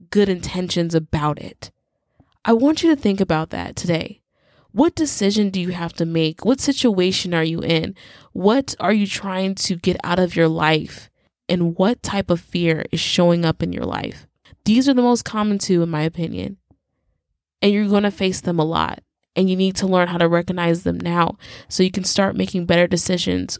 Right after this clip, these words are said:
quicker decisions, more effective decisions to help you live a fulfilling, plentiful, abundant, and lovely life.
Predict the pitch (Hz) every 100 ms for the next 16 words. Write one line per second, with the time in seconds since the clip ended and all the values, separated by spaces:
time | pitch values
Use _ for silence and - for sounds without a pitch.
0 | - 214 - 202 190 185 180 185 180 -
1 | - - - 214 220 202 - 190 196 196
2 | 190 185 180 175 180 - - - - -
3 | - 175 170 190 196 190 196 196 185 175
4 | - 170 175 170 - 180 180 175 - -
5 | _ _ - 208 208 208 190 - 175 165
6 | 214 _ - - - 196 190 180 165 -
7 | - _ _ _ _ _ - 185 180 185
8 | 185 185 180 180 160 147 151 -